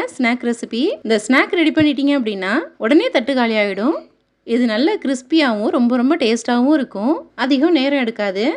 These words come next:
ரொம்ப சீக்கிரமே டக்குன்னு செய்து முடிச்சிடலாம். வீடியோவுக்கு போறதுக்கு முன்னாடி, சேனலுக்கு புதுசா இருந்தீங்கன்னா, சப்ஸ்கிரைப் பண்ணி சப்போர்ட் பண்ணுங்க. வாங்க, இது எப்படி பண்றதுன்னு பார்க்கலாம்.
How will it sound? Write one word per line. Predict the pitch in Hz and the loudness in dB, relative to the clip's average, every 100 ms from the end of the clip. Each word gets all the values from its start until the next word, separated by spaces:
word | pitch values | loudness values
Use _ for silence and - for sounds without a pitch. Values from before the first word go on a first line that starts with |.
| - _ | -6 _
ரொம்ப | 240 330 | -2 0
சீக்கிரமே | 349 330 330 320 269 302 | 2 0 0 0 0 -2
டக்குன்னு | 466 269 269 269 | -2 -4 -4 0
செய்து | 254 240 | 0 2
முடிச்சிடலாம். | 233 226 226 226 269 - _ - | 0 -2 -4 -2 -2 -4 _ -2
வீடியோவுக்கு | 254 359 381 269 220 | 2 4 2 0 -2
போறதுக்கு | 214 208 196 190 | -2 -2 -6 -10
முன்னாடி, | 190 185 208 359 - _ | -10 -8 -4 -6 -6 _
சேனலுக்கு | - 262 392 415 294 233 | 0 2 2 0 -2 -2
புதுசா | 269 285 269 | -2 0 0
இருந்தீங்கன்னா, | 214 202 196 190 214 523 - _ | -2 -6 -6 -2 -2 -4 -12 _
சப்ஸ்கிரைப் | 240 240 - 370 349 | -4 -2 0 0 0
பண்ணி | 226 196 247 494 - _ | -2 -2 -4 -6 -14 _
சப்போர்ட் | 294 294 403 370 | -4 0 0 4
பண்ணுங்க. | 294 262 254 247 254 - _ | 4 4 2 0 -4 -8 _
வாங்க, | 208 254 247 262 | -2 2 2 2
இது | 339 240 | 2 -2
எப்படி | 254 | -2
பண்றதுன்னு | 269 233 220 240 | -4 -4 -4 -2
பார்க்கலாம். | 233 214 208 262 | -2 -4 -2 -2